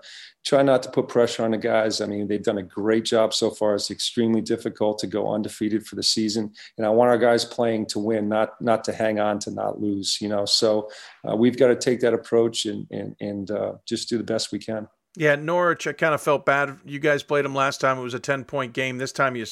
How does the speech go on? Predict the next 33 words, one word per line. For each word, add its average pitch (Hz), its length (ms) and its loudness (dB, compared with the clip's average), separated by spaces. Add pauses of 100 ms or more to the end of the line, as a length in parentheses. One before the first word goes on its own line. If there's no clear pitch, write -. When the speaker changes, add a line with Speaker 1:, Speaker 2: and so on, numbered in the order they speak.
(140)
Speaker 2:
you 117 80 -14
<laughs> - 0 -
steamrolled 170 580 0
'em 156 120 -4
by 143 120 2
thirty-two. 143 640 2 (440)
Not 170 340 2
the 180 120 2
opponent 156 400 2
to 143 80 -4
come 151 200 2
off 143 220 2
of 135 100 -6
after 135 240 2
your 127 80 -2
first 135 320 -2
loss, 127 280 4
because 123 500 -6
you 131 140 -8
guys 127 220 2
were 127 80 -4
probably 123 280 2
chomping 127 440 -2
at - 120 -8
the 123 80 -4
bit 127 340 -2
to 117 180 -4
avenge 120 380 -4
for 117 140 -4
that. 120 320 0 (640)
Um, 156 480 4 (1120)
do 208 120 -6
you, 214 60 -6